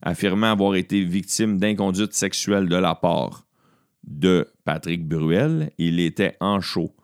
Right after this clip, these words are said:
mercredi soir au Centre Bell. Les fans criaient « On t'aime ». Le bonhomme de soixante ans a enfilé ses pièces les plus connues. Euh, il y avait dix mille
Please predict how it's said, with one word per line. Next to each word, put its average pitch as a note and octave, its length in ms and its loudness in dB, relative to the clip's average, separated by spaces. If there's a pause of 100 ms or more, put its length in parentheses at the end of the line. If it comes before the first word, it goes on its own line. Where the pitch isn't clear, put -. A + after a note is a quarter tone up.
(180)
mercredi E2+ 500 -2
soir G#2 540 2 (260)
au E2+ 200 -4
Centre G#2+ 480 0
Bell. G2+ 500 2 (380)
Les F2+ 420 2
fans B2+ 420 0
criaient « G#2+ 480 0
On G2 280 0
t'aime ». C#3 680 0 (460)
Le F2 160 2
bonhomme A2 400 2
de F#2+ 100 2
soixante G2 560 0
ans A2+ 240 0
a E2+ 180 -4
enfilé G2 760 0
ses E2+ 300 -2
pièces F2+ 360 -2
les D#2+ 80 -4
plus E2 160 -8
connues. A2+ 540 0 (600)
Euh, D#2 640 2
il D#2 80 -2
y E2 80 0
avait E2+ 200 0
dix E2+ 300 -4
mille B2+ 540 0